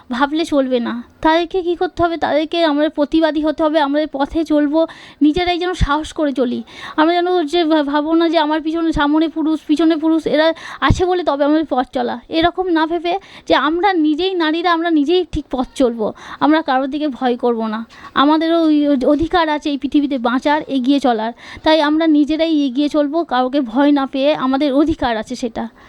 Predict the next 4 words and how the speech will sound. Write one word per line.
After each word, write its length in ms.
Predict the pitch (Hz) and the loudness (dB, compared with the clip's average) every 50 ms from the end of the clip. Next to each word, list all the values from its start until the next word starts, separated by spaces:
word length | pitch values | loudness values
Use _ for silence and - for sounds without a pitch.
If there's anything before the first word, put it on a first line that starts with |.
| - - 262 - - | -18 -16 -16 -10 -2
আমি 340 | - - 254 262 302 349 359 | 0 2 4 4 4 4 2
অভয়া, 480 | 254 240 247 - - 220 196 190 175 - - - - - - - - - - - - - - - - - - - - - - | 2 0 0 -2 -4 -4 -4 -4 -8 -10 -12 -16 -18 -18 -18 -16 -18 -18 -18 -20 -20 -20 -18 -14 -12 -10 -8 -6 -6 -4 0
আমি 360 | - 269 285 285 294 285 277 | 2 4 4 4 4 4 2
এসেছি, 720 | 269 277 - 285 269 - - - 285 277 277 285 302 311 | 0 2 2 0 0 2 0 0 0 2 2 0 -2 -2